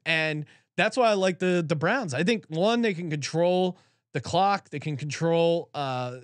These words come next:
the pace of the game with the running game, the, with the receiver stuff, uh, or sorry, with, like, throwing to the rec-, the running backs. Nick Chubb's been involved in the passing game, Kareem Hunt. I, I mean, really, it's just, like,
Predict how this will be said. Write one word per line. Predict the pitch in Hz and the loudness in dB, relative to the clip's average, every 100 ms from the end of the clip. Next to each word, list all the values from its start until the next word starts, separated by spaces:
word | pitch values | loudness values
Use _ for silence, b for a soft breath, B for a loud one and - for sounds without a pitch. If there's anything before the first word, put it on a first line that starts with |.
| 156 | -10
the | 151 | -6
pace | 139 180 170 | -2 0 -2
of | |
the | 143 | -4
game | 123 160 202 | -2 0 0
with | 175 | -2
the | |
running | 127 165 208 202 | -2 0 0 2
game, | 190 190 185 b b - | 2 0 -4 b b -4
the, | 156 | -4
with | 151 151 | -2 -2
the | 143 135 | -2 -2
receiver | 135 131 - 208 220 | -4 -2 0 2 2
stuff, | - - 190 190 165 - | 0 0 0 0 -4 -6
uh, | 151 139 135 | -2 0 0
or | 139 | -2
sorry, | 143 185 | 0 0
with, | 151 | 0
like, | 147 135 | -2 -6
throwing | - 139 202 196 | -6 -2 0 2
to | 175 | 0
the | 156 | -2
rec-, | 139 - - | -6 -8 -8
the | 147 | -4
running | 143 214 208 | 0 0 0
backs. | 131 127 - - b b b | -2 -2 -6 -14 b b b
Nick | 165 170 | -2 0
Chubb's | 185 185 165 | 2 0 0
been | 202 170 | -4 -4
involved | 185 170 180 175 | 0 2 2 0
in | 160 | -4
the | 135 | -2
passing | 156 165 185 | -2 -2 -2
game, | 165 165 | -2 -2
Kareem | 131 147 170 | -2 -2 -2
Hunt. | 127 156 185 180 b b b b | 0 0 -2 -4 b b b b
I, | 202 220 | -2 0
I | 262 | 2
mean, | 262 202 _ | 0 -4 _
really, | 220 311 254 190 | -4 2 4 4
it's | 185 | 2
just, | 226 - | 0 2
like, | 208 190 - | 2 0 -4